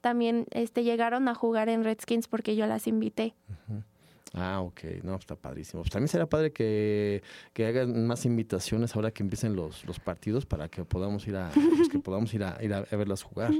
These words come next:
Speaker 1: Sí.
Speaker 2: ¿no? Oye, pues qué padre. Oye, y entonces, después de, de la categoría que dices que llega hasta diecinueve años, todavía te falta un ratito para llegar a esa
Speaker 1: Sí.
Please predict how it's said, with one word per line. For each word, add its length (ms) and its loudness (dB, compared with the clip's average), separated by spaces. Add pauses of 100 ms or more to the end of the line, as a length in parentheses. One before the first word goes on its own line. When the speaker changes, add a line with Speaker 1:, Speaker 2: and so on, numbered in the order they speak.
(100)
Speaker 1:
Sí. 300 2
Speaker 2:
¿no? 240 0 (360)
Oye, 240 0
pues 120 -16
qué 120 -2
padre. 460 0 (400)
Oye, 340 2
y 60 4
entonces, 560 0
después 500 0
de, 200 2
de 100 2
la 140 0
categoría 420 0
que 120 -2
dices 140 -2
que 100 0
llega 100 2
hasta 160 -2
diecinueve 360 0
años, 320 -6 (160)
todavía 240 0
te 80 -12
falta 260 -12
un 60 -6
ratito 300 -8
para 160 -4
llegar 140 0
a 20 0
esa 140 -4
Speaker 1:
Sí. 40 -6